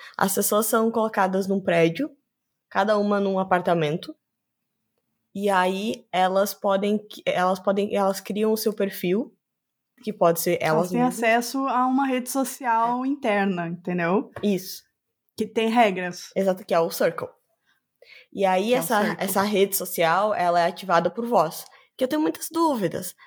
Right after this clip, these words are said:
Speaker 1: Se ela é realmente ativada
Speaker 2: Sim.
Speaker 1: por voz, ou se tem um humano que controla cada uma das,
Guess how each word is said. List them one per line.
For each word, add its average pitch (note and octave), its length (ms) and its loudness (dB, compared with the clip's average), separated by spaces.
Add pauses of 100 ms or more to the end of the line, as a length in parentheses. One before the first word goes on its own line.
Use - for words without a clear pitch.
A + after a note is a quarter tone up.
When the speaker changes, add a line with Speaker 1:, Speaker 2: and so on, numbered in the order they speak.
Speaker 1:
Se - 100 -6
ela G3+ 140 4
é A3 40 2
realmente B3 300 -2
ativada F#3 680 0
Speaker 2:
Sim. E3 60 -8
Speaker 1:
por E3+ 120 -12
voz, D#3+ 300 4
ou A3+ 40 -6
se - 140 -10
tem C4 100 0
um C4 180 0
humano C4+ 560 0
que C4+ 140 -10
controla A#3+ 580 0
cada A#3 320 0
uma A3+ 220 0
das, A#3 340 -2